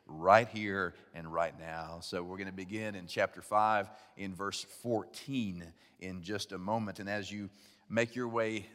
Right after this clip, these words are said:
there, I invite the rest of our church family in the Family Life Center to join us in Leviticus chapter five, verse fourteen. And we welcome also, don't we, those who are tuning in from far away, uh, and are a part of our extended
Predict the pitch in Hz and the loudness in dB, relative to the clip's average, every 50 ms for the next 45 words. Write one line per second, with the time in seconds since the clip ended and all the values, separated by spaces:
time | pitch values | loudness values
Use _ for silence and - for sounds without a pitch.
0 | 92 90 95 107 104 104 117 135 127 - 95 98 98 101 104 98 90 107 107 107 | -10 -6 -2 0 4 4 4 4 4 2 2 2 2 2 0 -2 0 2 2 0
1 | 110 - 104 101 113 120 123 117 - 120 98 101 98 98 98 - - - - - | 0 -4 -4 -2 0 0 0 -2 -4 -4 0 0 2 2 0 -2 -8 -20 -16 -6
2 | - - 139 135 - - 127 123 127 131 131 131 123 117 107 101 - 120 117 113 | -2 -2 -2 -2 -2 -4 -4 -2 -2 -2 -2 -2 -2 -2 -4 -6 -6 -6 -6 -6
3 | 113 107 107 113 123 131 131 - - - 127 120 - 156 160 160 151 - - 113 | -2 4 8 10 10 10 10 8 0 -2 -4 -4 -4 -6 -6 -6 -6 -8 -6 -6
4 | 104 101 98 98 98 95 90 110 113 113 117 113 113 104 - - 104 101 98 101 | -4 -4 -4 -6 -6 -6 -4 -2 -2 0 0 -2 -2 -2 -2 -4 -4 -6 -8 -8
5 | 98 92 92 107 113 117 117 - 139 120 - - - - 123 95 - - 87 - | -10 -8 -4 -4 -4 -4 -4 -6 -6 -4 -4 -6 -4 0 -2 -2 -2 -4 -12 -14
6 | - - - 101 95 95 90 92 92 95 107 117 120 123 120 113 - - - _ | -12 -2 2 6 6 8 8 6 6 4 2 2 0 -4 -8 -14 -18 -20 -20 _
7 | _ - 85 95 95 - - - - - 107 107 92 - - - 101 95 107 131 | _ -8 -4 -4 -4 -4 -4 -10 -10 -10 -8 -8 -8 -8 -8 -6 -4 -2 -2 -4
8 | 160 - - _ _ - - - - _ _ _ _ - 120 127 127 127 127 143 | -4 -6 -10 _ _ -20 -20 -20 -20 _ _ _ _ 0 2 2 2 2 0 0
9 | 143 147 165 165 160 156 - 123 120 107 104 - 110 143 160 165 - - - 90 | 2 4 4 4 4 4 2 0 0 -2 -6 -4 -2 0 0 0 0 -2 -4 -4
10 | 82 87 90 110 110 107 - 92 87 87 90 104 110 110 - - 110 107 104 - | -4 -4 -4 -6 -6 -6 -8 -8 -8 -6 -4 -4 -4 -6 -6 -6 -6 -6 -6 -8
11 | - 120 117 113 113 110 110 110 110 110 - 107 101 98 - - 95 101 101 101 | -8 -8 -6 -6 -6 -4 -6 -6 -6 -8 -8 -8 -8 -8 -4 0 2 2 4 2
12 | 101 95 92 85 78 78 78 78 - _ _ _ _ _ - 76 69 65 73 82 | 0 -2 -4 -6 -6 -8 -10 -16 -18 _ _ _ _ _ -18 -18 -14 -12 -8 -2
13 | 82 82 82 85 82 - - - 110 110 110 110 104 92 92 90 87 87 87 - | 0 2 2 2 0 -2 -6 -6 -4 -2 -2 -2 -2 0 0 0 0 0 0 0
14 | - - - - - 147 117 110 104 104 98 87 | 0 0 0 -2 -4 -4 -4 -4 -4 -6 -8 -8